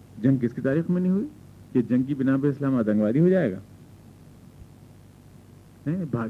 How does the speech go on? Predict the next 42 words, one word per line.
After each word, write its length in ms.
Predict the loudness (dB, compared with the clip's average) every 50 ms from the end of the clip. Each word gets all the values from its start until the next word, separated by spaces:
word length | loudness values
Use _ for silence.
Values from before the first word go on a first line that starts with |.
| -4
کہ 160 | -4 -4 -4 -2
بھارت 320 | -4 -4 -2 -4 -4 -4 -4
کی 60 | -6 0
چین 140 | 2 2 4
سے 80 | 4 4
جنگ 180 | 4 4 4
ہوئی 120 | 4 4 2
تو 80 | 2
بھارت 220 | 0 0 -2 -2 -2
آتنکوادی 520 | -2 -2 -2 -2 -2 -2 -2 -4 -4 -6
ہے۔ 60 | -8 -8 -12 -16 -20 -20 -20 -20 -20 -20 -20 -20 -20 -20 -20 -20 -20 -20 -20 -20 -20 -20 -20 -20 -20 -20 -20 -20 -20 -20 -20 -20 -20 -20 -20 -20 -20 -14 -4 2
دنیا 200 | 6 6 6 6
میں 100 | 6 4
ہر 60 | 4
ملک 180 | 2 2 2 2
میں 100 | 0 0
فوج 220 | 2 2 2 2
ہوتی 320 | 2 0 0 -2 -4 -4 -4
ہے، 40 | -4 -8 -12 -16 -20 -20 -20 -20 -20 -20 -20 -20 -18 -8
فوج 180 | -4 -4 -4 -4 -4
کیا 120 | -6 -6
کے 120 | -4 -4 -2
لیے 120 | 0 0
ہوتی 220 | -2 -2 -6 -8
ہے؟ 100 | -12 -12 -12 -18 -20 -20 -20 -20 -20 -20 -20 -20 -20 -20 -20 -20 -20 -20 -20 -20 -20 -20 -16 -6 -4
ناشتہ 280 | -4 -4 -4 -4 -6
کرنے 220 | -4 -2 -2 -2 -2
کے 80 | -2
لیے 100 | -2 -2
ہوتی 220 | -2 -2 -4 -6 -10
ہے۔ 60 | -12 -12 -14 -20 -20 -20 -20 -20 -20 -20 -20 -20 -20 -20 -20 -20 -20 -20 -20 -20 -20 -16 -6 -2
فوج 200 | 0 0 0 0
کیا 140 | -2 -6 -4
کے 120 | -4 -4
لیے 120 | -4 -4
ہوتی 120 | -4 -6 -10
ہے؟ 120 | -16 -12 -8
تو 220 | -6 -6 -4 -2
ہر 100 | 0 0
ملک 280 | 0 2 0 0 0 0
آتنکوادی 500 | -2 -2 -2 -4 -4 -4 -4 -4 -4 -6
ہے 100 | -8